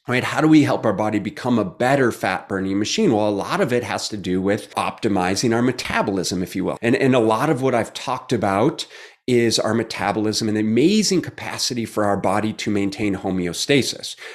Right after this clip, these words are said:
right? If our, if our blood sugar goes up, right, if we just ate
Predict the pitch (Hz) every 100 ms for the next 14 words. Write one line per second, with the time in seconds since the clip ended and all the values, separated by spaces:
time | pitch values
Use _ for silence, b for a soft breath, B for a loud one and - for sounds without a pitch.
0 | B 156 185 - 110 95 B B 101 95
1 | 90 117 151 165 - 170 151 147 143 131
2 | 131 151 131 113 - 110 90 120 113 -
3 | - 117 117 113